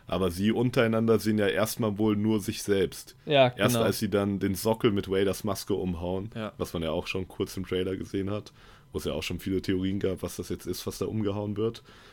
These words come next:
Speaker 1: da merkt Kylo erst, wo sie sich befindet.
Speaker 2: Ja.
Speaker 1: Und das ist halt auch cool gemacht, ja.
Speaker 2: Wobei, er hätte es schon sehen können, weil er hat vor-, vor-, vorher hatte diesen Dolch in der Hand. Ähm,
Speaker 1: Stimmt, ja.
Speaker 2: Ja, das war cool. Und dann auch später der Move, wie sie an diesem,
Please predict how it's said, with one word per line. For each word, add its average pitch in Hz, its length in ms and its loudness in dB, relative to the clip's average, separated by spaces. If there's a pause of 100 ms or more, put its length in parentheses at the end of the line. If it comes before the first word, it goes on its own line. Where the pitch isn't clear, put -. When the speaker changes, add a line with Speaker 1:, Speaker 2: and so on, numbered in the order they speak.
(180)
Speaker 1:
da 92 220 2
merkt 101 340 -2
Kylo 92 280 0
erst, 85 300 -4
wo 95 80 0
sie 87 80 -2
sich 82 220 -8
befindet. 85 560 -4 (180)
Speaker 2:
Ja. 113 140 -6
Speaker 1:
Und 92 100 -4
das - 120 0
ist - 60 -2
halt 85 140 -2
auch 87 140 -2 (120)
cool 87 240 2 (280)
gemacht, 95 420 -4
ja. 95 280 2
Speaker 2:
Wobei, 131 260 6
er 147 180 8
hätte 175 140 4
es - 60 -2
schon 143 140 4
sehen 151 140 6
können, 151 160 4
weil 123 100 6
er 120 60 4
hat 131 100 2
vor-, 135 280 2
vor-, 135 280 0
vorher 139 220 0
hatte 127 160 0
diesen 117 220 -4
Dolch 127 260 0
in 117 80 -4
der 104 140 -4
Hand. 107 260 -6 (1160)
Ähm, 110 80 -4
Speaker 1:
Stimmt, 101 420 -2 (140)
ja. 95 240 0 (440)
Speaker 2:
Ja, 123 140 0
das 139 140 -4
war 127 80 -8 (100)
cool. 110 120 -4
Und 120 100 -4
dann 147 120 2
auch 160 120 2
später 165 240 4
der 147 100 6
Move, 156 300 6
wie 139 180 2
sie 139 260 4
an 139 140 2
diesem, 131 320 -4